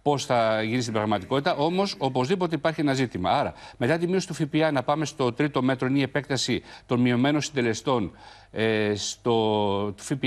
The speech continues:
Α για την εστίαση, τον τουρισμό και τις μεταφορές. Αυτό έχει εξαγγελθεί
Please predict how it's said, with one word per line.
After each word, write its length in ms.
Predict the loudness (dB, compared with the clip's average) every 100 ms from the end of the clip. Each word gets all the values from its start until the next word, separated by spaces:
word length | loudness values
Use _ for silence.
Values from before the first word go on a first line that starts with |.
| 0
Α 60 |
για 180 | 0 -2
την 140 | -2
εστίαση, 340 | -4 -2 -2 0
τον 100 | -2
τουρισμό 320 | -2 0 -2
και 80 | -2
τις 100 | -2
μεταφορές. 460 | -2 -2 -2 -4
Αυτό 120 | -4 -4
έχει 100 | -4
εξαγγελθεί 600 | -2 -2 -2 0 -2